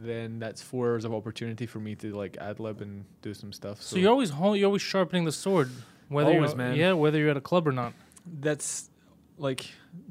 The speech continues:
Speaker 1: just, just having, having the ability to, to talk to people and have people, like,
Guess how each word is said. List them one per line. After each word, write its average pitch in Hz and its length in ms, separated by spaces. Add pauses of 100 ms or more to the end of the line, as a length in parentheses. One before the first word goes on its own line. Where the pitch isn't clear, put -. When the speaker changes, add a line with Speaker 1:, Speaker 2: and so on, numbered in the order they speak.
(400)
Speaker 1:
just, 143 240
just 147 240
having, 120 560 (640)
having 120 300
the 117 80
ability 113 540
to, 117 120 (240)
to 110 320
talk - 280
to 120 60
people 139 440
and 113 160
have 110 260
people, 117 380 (520)
like, 107 280